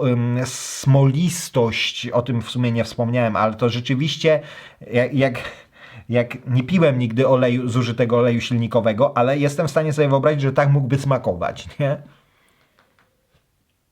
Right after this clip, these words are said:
Jest tam jakaś słodycz, ale ona jest na drugim planie. Na pierwszym planie jest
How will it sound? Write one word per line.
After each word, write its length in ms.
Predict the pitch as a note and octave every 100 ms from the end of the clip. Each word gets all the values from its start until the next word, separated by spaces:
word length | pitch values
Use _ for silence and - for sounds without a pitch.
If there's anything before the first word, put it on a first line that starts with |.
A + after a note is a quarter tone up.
| _ _ _ _ _ _ _ _ _ _ _ _ _ - - _ _ _ _ _ - - _ _ _ _ _ _ _ -
Jest 300 | C#3+ C#4 C#4
tam 160 | F#3
jakaś 240 | C#3+ C3 A#2
słodycz, 460 | A#2 G#2+ F2 -
ale 180 | - B2
ona 220 | C#3+ D#3+
jest 220 | F3 F3+ F3+
na 100 | F3+
drugim 340 | F3 G3 G3+
planie. 440 | G3+ G3+ A2 E2+ D#2+ _ _ _ _ _ _ _ _ _ -
Na 120 | A2 G#2
pierwszym 380 | D3 D3+ E3
planie 280 | C3 C3+ B2+
jest 280 | A2+ A2 -